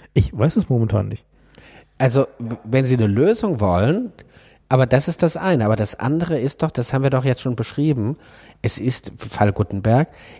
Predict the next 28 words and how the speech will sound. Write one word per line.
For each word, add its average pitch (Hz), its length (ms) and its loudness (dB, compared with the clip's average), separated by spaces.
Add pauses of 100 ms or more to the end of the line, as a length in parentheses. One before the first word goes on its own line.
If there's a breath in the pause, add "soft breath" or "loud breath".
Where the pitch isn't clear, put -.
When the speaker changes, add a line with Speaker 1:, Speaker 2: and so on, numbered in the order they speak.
Speaker 2:
es - 160 -2
ist - 260 -4
für - 120 4
eine 117 180 2
Gesellschaft 113 720 0
manchmal 107 260 0
gar 104 160 4
nicht 98 180 -2
nötig, 131 320 0
dass - 200 -2
da 110 80 0
einer 98 260 0
eine 87 160 0
Lösung 98 580 2 (300)
wirklich - 380 -2
hat. - 180 -6
Also 95 200 -4 (360 loud breath)
wir 156 280 0
fragen 160 340 0
ja 135 100 4
immer 156 240 0
nach 139 160 0
dem, 123 260 2
der's 120 240 -2
löst. 82 360 -2
Also 101 160 -2
nach 110 160 0
dem, 98 260 -4